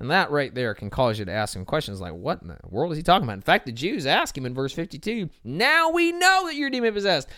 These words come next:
Abraham died, and so did the prophets. Yet you say that if anyone keeps your word, he will never taste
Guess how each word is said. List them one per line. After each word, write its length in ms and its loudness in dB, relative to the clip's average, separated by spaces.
Abraham 560 6
died, 220 10
and 120 2
so 120 4
did 80 2
the 40 -6
prophets. 320 4
Yet 160 -6
you 380 2
say 640 6
that 160 6
if 140 2
anyone 460 2
keeps 360 -6
your 100 2
word, 220 4
he 40 -2
will 120 -2
never 260 0
taste 380 -4